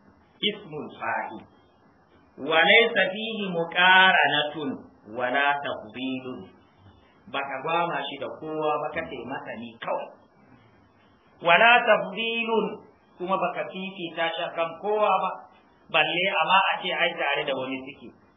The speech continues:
La muqarana wala at-tafaddul. Babu gwamawa, babu fifitawa. In kace alim,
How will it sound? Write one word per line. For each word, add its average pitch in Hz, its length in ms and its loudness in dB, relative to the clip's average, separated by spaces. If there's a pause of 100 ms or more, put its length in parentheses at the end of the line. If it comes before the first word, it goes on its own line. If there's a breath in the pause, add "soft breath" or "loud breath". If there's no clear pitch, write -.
(1400)
La 160 200 2
muqarana 180 880 4
wala 143 340 2 (500)
at-tafaddul. - 720 -10 (200)
Babu 202 440 6 (140)
gwamawa, 175 640 4
babu 180 340 4
fifitawa. 123 720 -14 (1300)
In 165 100 -12
kace 160 320 -10
alim, 143 460 -2